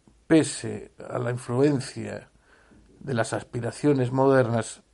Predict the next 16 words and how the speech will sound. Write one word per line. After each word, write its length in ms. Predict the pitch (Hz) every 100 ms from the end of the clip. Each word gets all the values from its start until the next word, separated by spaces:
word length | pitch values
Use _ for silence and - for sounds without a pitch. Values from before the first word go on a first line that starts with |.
| _
y 60 | -
sobre 220 | 113 107
todo 240 | - 143
en 60 | 127
las 140 | 147
ciudades, 640 | - 123 104 104 107 - - _ _ _ _ -
donde 240 | 123 110
eran 260 | 120 117 113
más 460 | 117 117 131 135 120
visibles, 800 | 117 - 117 107 120 - - _ _ _ _ _ _ _ _ _ _ _ _ _ _ _
todavía 960 | 147 131 127 147 175 131 120 127 123 -
había 760 | 117 120 131 131 131 139 - - _ _ _ _ _ _ _ _ _ -
un 180 | 151
sustrato 920 | 143 127 113 - 127 120 131 120 123 -
de 220 | 123 131
sobriedad 880 | - - 113 113 117 131 131 110 -